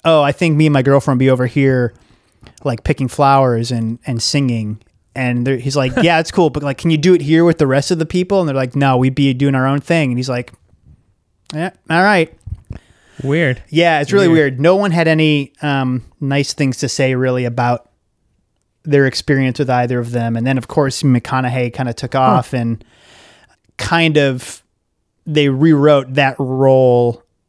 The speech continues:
Speaker 1: to fill the gap that the Pickford character was supposed to be in. He was supposed to be the one
Speaker 2: Interesting.
Speaker 1: driving them off to, into the sunset for Aerosmith tickets at
Speaker 2: Wow.
Speaker 1: the end, but
Speaker 2: Huh. I'll have to read it.
Speaker 1: Yeah, it's a lot of
Speaker 2: Uh,
Speaker 1: fun.
Speaker 2: on, uh, uh, on a side note, I've been,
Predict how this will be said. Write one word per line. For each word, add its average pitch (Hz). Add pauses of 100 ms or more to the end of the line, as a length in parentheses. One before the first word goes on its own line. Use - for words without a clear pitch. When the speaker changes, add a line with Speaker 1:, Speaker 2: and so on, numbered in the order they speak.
(500)
Speaker 1:
to 139
fill 143
the 127
gap 120
that 123 (160)
the -
Pickford 131
character 120
was 113
supposed -
to 135
be 120
in. 110 (880)
He 190
was 165
supposed 151
to 160
be 151
the 139
one 139
Speaker 2:
Interesting. 127
Speaker 1:
driving 135
them 127
off 127
to, 123 (560)
into 151
the 123
sunset 135
for 127
Aerosmith 127
tickets 120
at 147
Speaker 2:
Wow. 131
Speaker 1:
the 120
end, 107
but 110 (680)
Speaker 2:
Huh. 143 (280)
I'll 135
have 143
to 131
read 131
it. 117 (120)
Speaker 1:
Yeah, 151
it's -
a 170
lot 147
of -
Speaker 2:
Uh, -
Speaker 1:
fun. 139
Speaker 2:
on, 160
uh, - (100)
uh, 175 (300)
on 160
a 143
side 147
note, 117 (580)
I've 117
been, 117